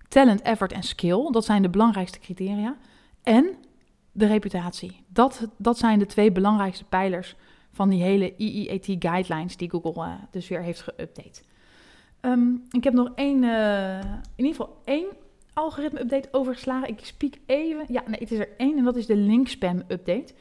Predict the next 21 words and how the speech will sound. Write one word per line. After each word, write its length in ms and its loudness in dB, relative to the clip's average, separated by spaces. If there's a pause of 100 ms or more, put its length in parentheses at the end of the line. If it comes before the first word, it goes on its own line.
(380)
Die 120 -2
is 120 -6
ook 180 0
veertien 400 2
december 360 4
nog 120 -2
even 280 2
uitgerold 600 2
door 200 -2
Google. 340 0 (500)
En 260 0
dat 140 0
vond 140 -2
ik 60 -4
wel 100 -2
ook 60 -8
wel 80 2
heel 220 4
grappig. 680 -4
Die, 320 -6 (100)
ehm, 400 -4